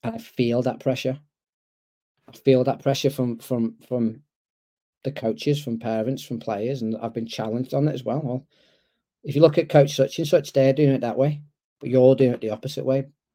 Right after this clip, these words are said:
But you're not giving any technical info, and they're being really," micromanagement was a great word a parent used to me the other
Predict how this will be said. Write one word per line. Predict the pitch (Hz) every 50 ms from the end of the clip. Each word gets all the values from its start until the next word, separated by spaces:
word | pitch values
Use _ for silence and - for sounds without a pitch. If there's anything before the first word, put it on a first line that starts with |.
| _ _ _ _ _ _ _ _ _
But | - 127
you're | 127 131 135
not | 143 143 147
giving | 147 160 139 135
any | 127 123 123 113
technical | - - 127 123 - 123 - 123 120
info, | 117 113 113 - 147 139 127 117
and | 110 110 107 107 - - _ _ - - _ _
they're | - 131 127
being | 123 127 123 117 113 113
really," | 110 120 120 120 117 117 113 113 113 107
micromanagement | - 117 117 120 123 120 113 - - 135 127 127 127 123 131 131 127 - 139 135
was | 135 -
a | -
great | - 120 - 147 139
word | 139 117 113
a | 110
parent | - _ - 120 113 113 110 113
used | 110 110
to | -
me | 113 110
the | 107 113
other | 110